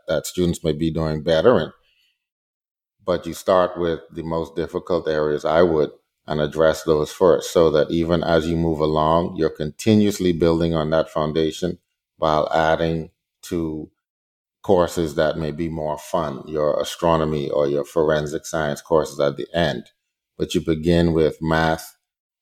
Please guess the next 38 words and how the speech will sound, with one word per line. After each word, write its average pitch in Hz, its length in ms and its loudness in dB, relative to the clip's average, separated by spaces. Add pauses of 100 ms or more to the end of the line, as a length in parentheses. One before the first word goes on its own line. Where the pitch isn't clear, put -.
(120)
and 73 560 -4 (340)
English 90 640 4 (400)
because, 80 460 0
you 80 80 -6
know, 76 140 -2
the, 80 260 -4
the, 85 340 2
those 95 240 4
are 90 60 -2
the 82 80 2
core. 85 440 2 (200)
You 85 120 -6
know, 80 360 -6 (260)
most 90 300 -2
of 85 60 -2
the 80 80 -8
times 80 260 0
you, 82 120 -4
you 85 180 -6
have 98 300 2
to 90 80 -4 (180)
learn 87 380 2
and 82 100 -2
understand 82 480 -4
how 87 100 0
to 80 80 -4
speak 95 380 -6
and 82 180 -4
write 82 240 2
properly, 82 500 0 (440)
and 80 180 -10
then 80 240 -2
you 82 100 -6
should 92 300 -2
be 87 120 2
able 82 420 -2
to - 140 -16
count 87 500 -2